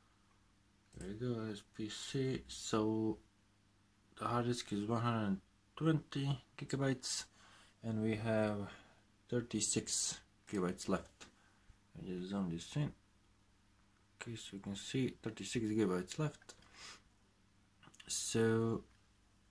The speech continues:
that should be loaded enough, I think. So let's just go ahead and shut it down. So have a nice view. Shut down.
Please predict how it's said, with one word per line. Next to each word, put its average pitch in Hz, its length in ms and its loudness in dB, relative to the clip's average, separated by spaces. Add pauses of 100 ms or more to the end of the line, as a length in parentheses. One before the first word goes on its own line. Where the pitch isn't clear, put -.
(120)
that 117 160 0
should 107 240 0
be 110 220 2 (1080)
loaded 110 440 6
enough, 101 500 0 (100)
I 180 60 -12 (100)
think. 175 200 -6 (1080)
So - 500 0
let's 120 180 0
just 120 200 4
go 120 140 4
ahead 107 260 2
and 95 220 0 (280)
shut - 300 -4
it 180 140 0
down. 156 340 2 (1200)
So - 240 -8
have 107 400 -2 (1000)
a 107 160 -6
nice 101 320 -4
view. 139 340 0 (1800)
Shut 101 400 -4
down. 143 320 2